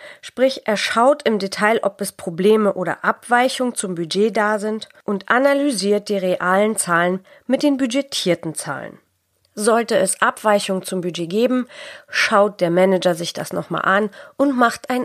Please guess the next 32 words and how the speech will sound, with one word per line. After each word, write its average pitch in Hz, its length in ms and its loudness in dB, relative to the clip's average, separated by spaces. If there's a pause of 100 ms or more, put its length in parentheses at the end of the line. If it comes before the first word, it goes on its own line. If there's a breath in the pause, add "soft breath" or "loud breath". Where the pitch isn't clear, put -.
(160)
Update 170 640 -2
von 165 220 -2
der 156 120 -2
Planung, 156 680 -6 (240 soft breath)
die 240 100 0
näher 190 480 4
an 180 140 -2
der 185 120 2
Realität 190 600 0
dran 185 260 0
ist. - 300 -12 (640)
Auch - 180 -2
hier 269 340 2
bei 196 100 4
dem 202 180 0
Punkt 214 300 -8
drei 196 300 2
geht 175 240 -8 (120)
der 180 160 2
Leader 196 580 0
anders 175 320 -2
vor. - 380 -10 (560 soft breath)
Er 226 140 0
motiviert 226 760 0
und - 220 -6
inspiriert 202 720 0
das 160 240 -6
Team. 165 420 -8 (600 loud breath)
Er 214 100 4
bewegt 208 540 0
sein 202 200 2
Team 233 360 -4